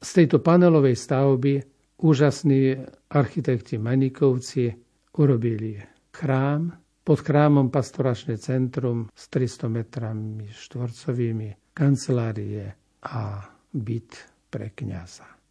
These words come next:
Možno práve Boh cez toto dielo chce sa osláviť aj na Sekčove. A chce mi povedať:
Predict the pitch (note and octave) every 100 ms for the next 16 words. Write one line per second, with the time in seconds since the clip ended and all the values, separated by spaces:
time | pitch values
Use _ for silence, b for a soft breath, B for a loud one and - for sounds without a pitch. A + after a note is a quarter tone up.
0 | _ _ - G3+ F#3+ D3 E3 D#3+ D#3+ C3+
1 | D3 B2 - - D3+ - D#3+ - C#3 A2+
2 | C3+ C#3 A2+ G#2 - - G#2 - - A#2+
3 | A#2 - C3+ A#2 G#2 G2 - _ _ _
4 | _ F3+ C#3+ G#2+ - - - - A2+ G2+
5 | G2+ _ _ _ _ D#3+ - E3 D3 C3+
6 | C#3 B2+ A#2+ A#2 -